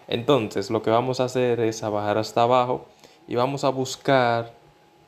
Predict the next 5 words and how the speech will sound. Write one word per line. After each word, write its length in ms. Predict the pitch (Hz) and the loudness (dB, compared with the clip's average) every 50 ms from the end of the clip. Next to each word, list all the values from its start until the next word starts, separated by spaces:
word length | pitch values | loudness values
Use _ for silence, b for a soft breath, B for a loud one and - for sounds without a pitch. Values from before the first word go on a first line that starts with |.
| _ _ _ - | _ _ _ -2
algo 360 | - 120 117 117 127 123 - | 0 0 2 2 0 0 0
que 160 | - 117 110 | 0 -2 -2
diga 440 | 104 120 123 120 120 127 123 - - - | 0 0 0 2 2 0 0 -2 -2 -2
administrar 1000 | 127 113 110 113 110 110 107 110 110 107 104 - - - 117 117 123 127 127 - - | -2 -2 -2 -2 -4 -4 -4 -4 -4 -6 -8 -8 -2 2 2 4 2 2 0 -2 -4
accesos 840 | 117 113 - - - - 135 139 139 139 - 156 156 151 156 - | -4 -4 -6 -8 -4 -2 0 0 0 0 0 -2 -2 -2 -4 -12